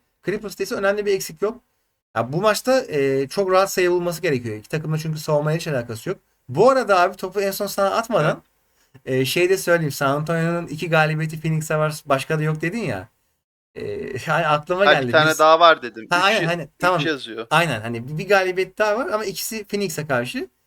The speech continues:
Speaker 1: Biz abi o iki Phoenix maçında da Phoenix <laughs> oynamıştık. Hani ortak yönümüz. <laughs> O da öyle bir
Speaker 2: Evet,
Speaker 1: anımız,
Speaker 2: evet, aynen.
Speaker 1: anımız olsun. Yani ilk gün
Speaker 2: Onları,
Speaker 1: oynadık,
Speaker 2: onları
Speaker 1: kaybettik.
Speaker 2: hatırlatmak istemiyorum.
Speaker 1: Son işte o Durant'e faul yapıldı dedik. İkinci maçın yorumunda da işte Durant onun öcünü alacak dedik. Daha büyük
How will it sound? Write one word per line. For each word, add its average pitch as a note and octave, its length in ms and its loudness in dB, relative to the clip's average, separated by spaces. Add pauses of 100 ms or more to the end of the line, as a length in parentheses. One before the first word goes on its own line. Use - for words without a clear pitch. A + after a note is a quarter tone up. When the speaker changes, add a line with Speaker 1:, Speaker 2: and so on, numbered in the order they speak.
(200)
Speaker 1:
Biz F3 200 -2
abi A3 240 4
o A3 120 6
iki G#3 200 -4
Phoenix A#3 260 -4
maçında A3+ 300 -6
da A3 80 -6
Phoenix G3+ 320 -4
<laughs> - 40 -4
oynamıştık. - 680 -2 (420)
Hani D#3+ 120 0
ortak E3+ 460 -2
yönümüz. F#3 420 0 (140)
<laughs> B3 1000 -4
O G#3+ 140 4
da G3+ 60 2
öyle F#3 340 4
bir A3+ 120 -2
Speaker 2:
Evet, A#3+ 60 -2
Speaker 1:
anımız, G3 380 2
Speaker 2:
evet, - 160 -8 (160)
aynen. E3 200 4
Speaker 1:
anımız F3+ 220 0
olsun. C#3 280 0
Yani C#3+ 120 2
ilk G3 220 -2
gün A3+ 80 2
Speaker 2:
Onları, G3+ 80 4
Speaker 1:
oynadık, G3+ 260 4
Speaker 2:
onları C3 80 -4
Speaker 1:
kaybettik. G#3 120 6
Speaker 2:
hatırlatmak C#3 560 0
istemiyorum. C#3+ 540 -8 (300)
Speaker 1:
Son G3+ 300 4
işte G3+ 200 -2
o F#3 160 2
Durant'e F3+ 360 2
faul G3+ 240 4
yapıldı D#3+ 320 -2
dedik. C3+ 160 -4
İkinci D3+ 280 -4
maçın D#3 280 0
yorumunda C#3+ 340 0
da C#3+ 40 2
işte C#3 240 -4
Durant D#3+ 300 2
onun E3 120 -2
öcünü E3 300 0
alacak F3 260 2
dedik. G3 220 -4
Daha G3+ 240 6
büyük E3+ 180 -4